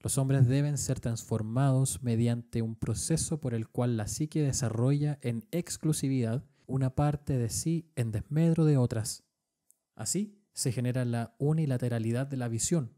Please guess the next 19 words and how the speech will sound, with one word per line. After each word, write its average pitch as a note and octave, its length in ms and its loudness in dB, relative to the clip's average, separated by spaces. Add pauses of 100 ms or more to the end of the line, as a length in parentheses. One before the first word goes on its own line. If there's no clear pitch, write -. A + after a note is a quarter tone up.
(500)
lo A#2 180 0
que A2+ 180 -2
en A2 120 -2
la A2 80 -2
mitología A2+ 560 -2
clásica C#3 640 -2 (100)
era C#3 160 -2
representado B2 760 0
por A#2 160 4
gigantes B2+ 800 0
provistos A#2+ 480 4
de A#2+ 120 4
un C#3 120 2
solo D3 300 2
ojo, B2 340 -2 (340)
que B2 100 -4
simbolizaban A#2+ 880 -2
la A2 100 -2
brutalidad. A#2+ 640 -2